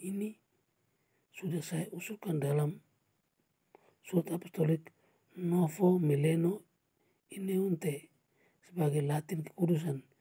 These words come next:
yang sejati. Kita memerlukan kehidupan Kristiani yang menonjol dalam seni berdoa. Tiga, doa Rosario adalah doa renungan yang sangat indah.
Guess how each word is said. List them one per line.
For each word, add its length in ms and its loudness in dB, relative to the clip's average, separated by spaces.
yang 160 -12
sejati. 480 -4
Kita 640 -8
memerlukan 640 -2
kehidupan 400 -4
Kristiani 640 -2
yang 80 -8
menonjol 400 0
dalam 160 -2
seni 240 2
berdoa. 400 2
Tiga, 320 0
doa 320 0
Rosario 720 0
adalah 320 -6
doa 320 -8
renungan 480 6
yang 160 -2
sangat 240 -4
indah. 280 2